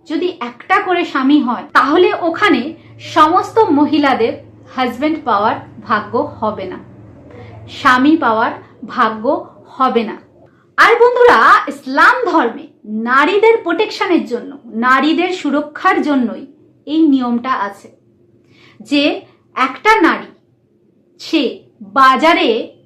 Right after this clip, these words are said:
বসার থেকে তাকে যদি কোনো পুরুষ বিবাহ করে সম্মানের সাথে তাকে তার ঘরে জায়গা দেয়, তাহলে সেটা বেশি ভালো। আপনারা কি বলেন?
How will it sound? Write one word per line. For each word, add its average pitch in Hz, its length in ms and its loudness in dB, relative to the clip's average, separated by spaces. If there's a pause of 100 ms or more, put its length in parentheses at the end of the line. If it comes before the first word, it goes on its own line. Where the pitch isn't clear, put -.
বসার 247 320 -4 (100)
থেকে 226 340 -12 (300)
তাকে 247 300 0
যদি 302 240 -4
কোনো 277 300 -4 (120)
পুরুষ 262 480 -6 (160)
বিবাহ 277 520 2
করে 214 300 -8 (340)
সম্মানের 294 600 2
সাথে 214 460 -10 (280)
তাকে 247 260 -8
তার 240 220 -4
ঘরে 220 400 -4 (320)
জায়গা 254 380 0
দেয়, 214 220 -6 (760)
তাহলে 277 400 -2
সেটা 240 360 -8 (280)
বেশি 240 320 -4
ভালো। - 300 -12 (800)
আপনারা 247 360 0
কি 226 160 -8
বলেন? 208 380 -16